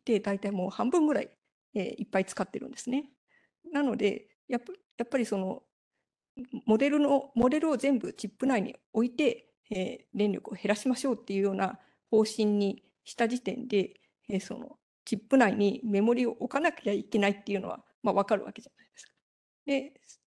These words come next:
まあ、今回の、えっと、設計では、まあ、ある程度の量を決めて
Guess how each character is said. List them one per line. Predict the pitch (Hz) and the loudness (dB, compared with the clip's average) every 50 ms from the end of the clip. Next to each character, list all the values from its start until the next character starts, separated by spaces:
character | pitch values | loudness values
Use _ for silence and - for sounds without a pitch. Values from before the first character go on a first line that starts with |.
| _ _ _ _ _ _ - | _ _ _ _ _ _ -4
ま | 247 247 | -2 0
あ、 | 233 233 - - - _ _ _ _ _ _ _ _ _ _ | 0 0 -2 -6 -10 _ _ _ _ _ _ _ _ _ _
今 | - 370 370 359 359 | 4 4 4 4 2
回 | - 330 330 330 330 | 0 0 0 2 0
の、 | 359 392 381 - - - - | 0 0 -2 -2 -4 -8 -6
え | - 196 | -4 -4
っ | - - _ | -4 -6 _
と、 | - - - - - _ _ _ _ _ _ _ | -16 -16 -16 -16 -18 _ _ _ _ _ _ _
設 | - - 214 190 - - | -4 -2 -2 -2 0 0
計 | - 202 185 | 0 2 2
で | 190 233 302 | 2 2 0
は、 | 262 190 - - - _ _ _ _ _ _ - - - _ _ _ _ _ _ _ _ _ _ _ - | 0 0 0 -2 -6 _ _ _ _ _ _ -20 -20 -20 _ _ _ _ _ _ _ _ _ _ _ 0
ま | 202 180 | 0 0
あ、 | - - | 2 4
あ | 214 | 2
る | 202 190 185 - | 2 2 2 4
程 | 214 196 | 4 4
度 | 185 - - | 4 2 -2
の | - | -4
量 | 214 190 214 196 | 2 4 4 4
を | 202 - | 2 0
決 | - - - 226 | -6 -6 -2 -2
め | 226 247 | -2 -2
て | - - 294 262 - - - | -2 -2 -4 -2 -4 -4 -10